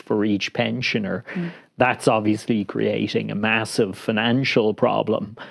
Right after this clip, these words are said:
Speaker 1: But there's another problem that we've kind of been ignoring, which is that if you have such an old population, it's going to be increasingly impossible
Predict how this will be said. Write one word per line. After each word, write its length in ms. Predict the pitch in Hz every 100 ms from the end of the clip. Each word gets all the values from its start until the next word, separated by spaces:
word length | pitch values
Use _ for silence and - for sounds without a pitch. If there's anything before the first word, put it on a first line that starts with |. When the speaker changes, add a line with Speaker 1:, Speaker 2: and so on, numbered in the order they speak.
| -
Speaker 1:
But 120 | - 127
there's 180 | 127
another 320 | 135 139 180 160
problem 640 | - 131 123 123 110 104
that 180 | 107 117
we've 160 | 107
kind 260 | - 117 104
of 160 | 104
been 320 | - 107 113 107
ignoring, 960 | 107 107 113 123 123 117 107 101 113 -
which 260 | 120 -
is 460 | 120 110 107 110 -
that 260 | 113 104 -
if 180 | - 107
you 140 | 135 131
have 580 | - - 131 151 143
such 320 | 127 - 123 -
an 120 | 123
old 400 | 117 117 110 -
population, 960 | 117 107 - 117 117 123 107 - 107 110 - - - -
it's 220 | 117 -
going 380 | - 127 143 135
to 80 | 110
be 360 | 117 107 98
increasingly 1120 | 113 107 - - 190 185 - 143 123 120 101
impossible 1200 | 104 113 110 - - 147 - 143 117 113 101 107